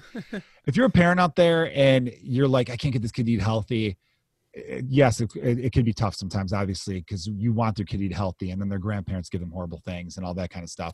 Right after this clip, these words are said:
Speaker 1: Uh.
Speaker 2: And then you just, you know, there, luckily nowadays, there's healthy substitutes for things.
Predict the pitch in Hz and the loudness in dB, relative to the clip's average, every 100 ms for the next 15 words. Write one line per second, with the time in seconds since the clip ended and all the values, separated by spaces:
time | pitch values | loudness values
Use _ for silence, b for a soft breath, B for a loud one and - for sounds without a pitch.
0 | - 120 127 B B B _ _ _ - | -12 -20 -20 B B B _ _ _ 0
1 | 120 117 120 113 117 117 107 101 - 165 | 2 4 2 2 2 0 0 -4 -6 -4
2 | 110 90 85 _ _ _ - 127 123 117 | -2 -2 -6 _ _ _ -10 -8 -2 4
3 | 160 180 156 165 190 185 147 147 147 151 | 6 6 2 2 2 4 4 6 6 4
4 | 135 127 127 127 - 131 123 120 - 110 | 2 0 4 4 4 4 4 2 2 2
5 | 110 - 104 104 - 98 85 - | 0 0 -2 -2 -2 -2 -4 -10